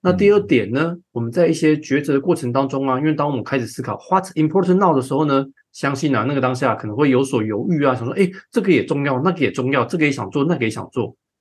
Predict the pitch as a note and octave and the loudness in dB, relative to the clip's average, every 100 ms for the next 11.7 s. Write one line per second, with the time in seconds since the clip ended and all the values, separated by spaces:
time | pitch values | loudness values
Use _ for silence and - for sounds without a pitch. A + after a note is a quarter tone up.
0 | _ - C3 E3 D3 C3+ D#3 - B2+ C3 | _ -6 0 2 2 2 0 2 -2 0
1 | A#2+ C#3 C3 G#2+ A2+ A2+ A2+ A2 F#2+ _ | 0 0 -4 -4 -4 -4 -4 -4 -6 _
2 | - D#3+ C3 F3+ D3 C3 C3 C#3+ B2 - | -2 0 2 2 2 2 2 2 0 -2
3 | - D3 - G#2 A#2 G#2+ G2+ G2+ A2+ A2+ | 0 0 -2 -4 -4 -4 -8 -4 -2 -2
4 | G#2 G#2 B2 _ _ _ _ - A2+ C3+ | -4 -6 -8 _ _ _ _ -8 -4 0
5 | C#3+ B2+ B2 A2+ D#3 B2 G2 G2 F2 C#3 | 0 0 0 2 2 2 -2 -4 0 0
6 | B2+ A2+ A#2 _ _ _ A2 G#2+ A2 G#2 | 0 -4 -6 _ _ _ -4 0 -2 0
7 | B2+ G3+ G3 G3+ E3 D3+ D3 - D#3+ D3+ | 0 2 2 2 2 0 -4 -4 -4 0
8 | C3 C3 A#2+ G#2+ - - A#2+ A#2+ F#3+ D#3+ | 2 2 0 -4 -6 -6 -4 -2 0 0
9 | - F3+ B2+ G2+ _ G3+ D#3 - D3 F3 | 2 2 2 0 _ 0 0 -2 -2 -2
10 | C#3+ A2+ A2 A#2+ - _ - B2 G#2+ C3 | -2 -4 -2 -4 -4 _ -12 -8 0 4
11 | C#3 A#2+ A#2 F#2 G#2 G2+ G#2 | 4 0 -4 -6 -6 -8 -8